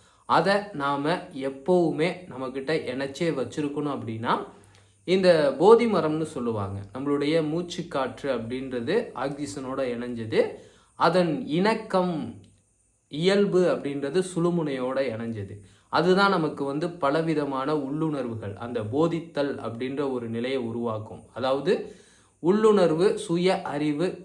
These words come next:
கிரகிக்கும் தன்மை உள்ள கிரியேஷன் அப்படின்ற ஒரு விலை-, நி-, விஷயங்கள்லாம் இருக்கும். இப்போ ஒரு பாடலையே நம்ம படிச்சோம் அப்படின்னோம்னா,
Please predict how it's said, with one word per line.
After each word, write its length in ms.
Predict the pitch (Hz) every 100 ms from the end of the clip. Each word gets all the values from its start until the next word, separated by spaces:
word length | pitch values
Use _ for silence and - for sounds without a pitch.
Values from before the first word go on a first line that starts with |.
| 156
கிரகிக்கும் 580 | 151 180 165 - 175
தன்மை 640 | 165 143 147 151 160 160 -
உள்ள 520 | 143 165 160 139 113 -
கிரியேஷன் 500 | 160 165 165 160 147
அப்படின்ற 460 | 120 131 139 147
ஒரு 160 | 135 127
விலை-, 580 | 117 127 123 123 - 139
நி-, 200 | 139 131
விஷயங்கள்லாம் 500 | - 147 135 135 127
இருக்கும். 380 | 117 107 101 - - _ _
இப்போ 220 | - 143 147
ஒரு 160 | 143
பாடலையே 500 | 135 147 175 170 170
நம்ம 240 | 180 165 139
படிச்சோம் 300 | 135 139 -
அப்படின்னோம்னா, 760 | 151 127 117 110 107 120 202